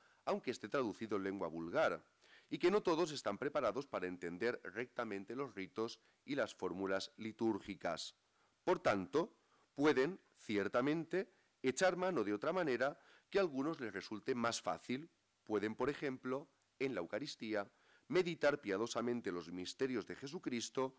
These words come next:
o haciendo otros ejercicios de piedad y rezando otras oraciones que, aunque diferentes de los sagrados ritos en la forma, sin embargo, concuerdan con ellos por su misma naturaleza. Hasta aquí la cita del Papa Pío doce.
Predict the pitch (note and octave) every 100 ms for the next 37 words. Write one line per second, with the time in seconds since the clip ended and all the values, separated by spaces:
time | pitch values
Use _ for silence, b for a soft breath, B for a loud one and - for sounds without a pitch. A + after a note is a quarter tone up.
0 | B B B B D3 G#3 G3 F3+ E3 D3+
1 | D#3 E3+ C3 - F#2+ - B2+ - G#2 -
2 | - D#3+ E3 B2 A2+ B2+ _ _ - A#2+
3 | A2+ D#3 E3 C3 G2+ G#2+ C3+ D3 F3+ -
4 | A#2 A2 A2+ - B B B - C3 C3
5 | C3 A2+ B2 - B2 D#3 G3+ D#3 G#2+ G#2
6 | F#2+ - F2+ G#2+ D3 C#3 C#3 E3 F#2+ -
7 | B2+ E3+ - A2+ G#2 G#2+ A2+ b b b
8 | - G3 G3 A2 G2 B2+ D3+ F#2 F2+ A2
9 | G#2+ A#2+ B2+ C#3+ G2 G2 A2 A2+ - F2+
10 | F2+ F#2 A2 G2 - E2 E2 D2+ - -
11 | _ _ - E2 - G2+ F#2+ b b b
12 | _ F#2 - G2 G#2 E2+ F2+ F2+ G2 -
13 | A2+ G2 E2+ - -